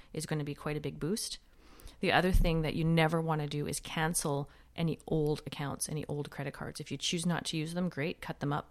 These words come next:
freeze them, do whatever you wanna do. But if you cancel them, you're cutting off your history, and your credit history is about thirty percent of your score.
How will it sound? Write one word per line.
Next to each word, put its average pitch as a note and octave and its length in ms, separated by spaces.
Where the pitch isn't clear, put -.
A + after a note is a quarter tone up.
freeze D3+ 240
them, D3 180
do D3+ 100
whatever D3+ 220
you D3+ 40
wanna D3 160
do. D3+ 280
But D#3+ 120
if - 120
you D#3 60
cancel - 480
them, D3 180
you're C#3 100
cutting F3 300
off D#3+ 160
your - 100
history, A#2 500
and D#3+ 100
your C#3+ 60
credit - 260
history D#3 360
is D3 80
about - 180
thirty D#3 320
percent C#3+ 300
of - 40
your D#3 100
score. - 340